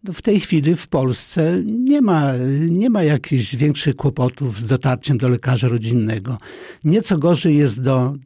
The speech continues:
mm, z dotarciem do specjalisty, bo tutaj trzeba czekać jakiś tam czas,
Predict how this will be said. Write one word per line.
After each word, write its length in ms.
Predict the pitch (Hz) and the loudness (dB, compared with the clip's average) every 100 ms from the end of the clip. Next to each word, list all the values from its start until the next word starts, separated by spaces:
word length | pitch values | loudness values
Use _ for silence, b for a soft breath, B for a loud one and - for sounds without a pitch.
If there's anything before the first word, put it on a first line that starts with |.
| _ - | _ -10
mm, 600 | - 123 123 120 127 123 123 | -4 -2 0 0 0 0 0
z 100 | 120 | 0
dotarciem 480 | 139 170 143 160 | 0 0 0 0
do 100 | 127 | 0
specjalisty, 960 | 135 - 131 - 135 107 98 - 120 156 | 0 -2 -2 0 0 -2 -4 -6 -2 0
bo 120 | 156 | 0
tutaj 300 | 151 131 131 | -2 -2 -2
trzeba 280 | - 135 120 | -2 -2 -2
czekać 720 | - 127 - 135 160 - - B B B B B 147 | -2 -4 -2 -6 -6 -10 -12 B B B B B -4
jakiś 420 | 123 110 135 - | -2 -2 -6 -2
tam 200 | 143 131 | 0 0
czas, 560 | - 135 135 156 - | 0 -2 0 -2 -6